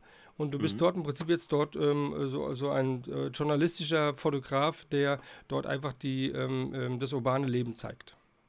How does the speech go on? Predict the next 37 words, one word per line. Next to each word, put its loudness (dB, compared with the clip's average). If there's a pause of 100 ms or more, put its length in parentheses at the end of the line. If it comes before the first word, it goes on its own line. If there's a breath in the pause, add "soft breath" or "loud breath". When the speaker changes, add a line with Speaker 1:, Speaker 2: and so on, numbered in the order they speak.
(120)
Speaker 1:
Das -6
ist 2
doch 2
Speaker 2:
Genau, 8 (200)
Speaker 1:
geil. -
Speaker 2:
also -2 (260)
der, -8
für -2
mich 4
ist -2
das 0
der 0
absolute -2
Hammer, 0
ne? -8 (420 soft breath)
Speaker 1:
Ja. -4
Speaker 2:
Das -4
ist 2
so, 4
für 2
mich 4
war 10
das, 10
als 2
ich -10
das 4
wirklich 0
in -4
der 6
Hand 2
hatte -2
und 0
aufgeschlagen 0
hab, -8
ne, -2
das -2
ist -8